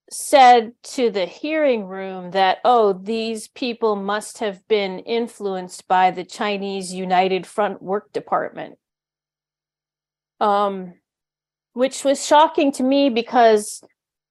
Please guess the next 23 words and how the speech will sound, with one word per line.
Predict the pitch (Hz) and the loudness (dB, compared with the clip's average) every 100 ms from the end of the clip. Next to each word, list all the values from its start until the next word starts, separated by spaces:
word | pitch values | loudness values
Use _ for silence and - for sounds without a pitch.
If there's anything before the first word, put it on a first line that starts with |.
| _ _ | _ _
protesting | 302 302 - 262 - - 302 | 2 4 0 -2 -2 0 4
in | 262 233 | 4 4
the | |
United | 226 220 226 220 | 2 4 4 2
States | 226 233 226 226 | 0 2 2 -2
is | 214 196 | -10 -6
one | 202 214 | -4 -2
of | 214 | 0
our | 202 202 196 196 202 _ _ _ _ - | 2 4 4 2 -2 _ _ _ _ -4
constitutional | 220 220 - 208 233 208 - 202 185 | -4 -4 -12 -10 -8 -6 -6 -6 -4
rights. | 196 190 226 - - - - | 0 2 0 -2 -12 -18 -4
It's | 240 240 - - _ _ _ _ _ - | -4 -4 -10 -16 _ _ _ _ _ -16
quite, | - 254 254 254 - _ _ - | 0 4 4 2 -6 _ _ 0
uh, | 240 220 214 208 190 | 2 4 2 0 -2
reasonable | 214 233 226 240 214 247 247 | -8 -8 -6 -6 -2 0 0
and | - 208 196 - _ | -2 -6 -8 -14 _
hopefully, | - 262 247 - 254 220 202 196 196 | -2 0 0 -4 -2 0 0 -2 -6
um, | 190 190 185 185 175 _ _ _ | -8 -6 -6 -10 -18 _ _ _
desirable | 214 180 185 220 294 226 180 160 | -12 -2 2 2 2 0 -2 -6
for | 180 202 | -6 -10
people | 196 254 240 196 | -8 -8 -4 -6
to | 202 | -6
have | 196 208 190 185 180 | -8 -2 0 0 -4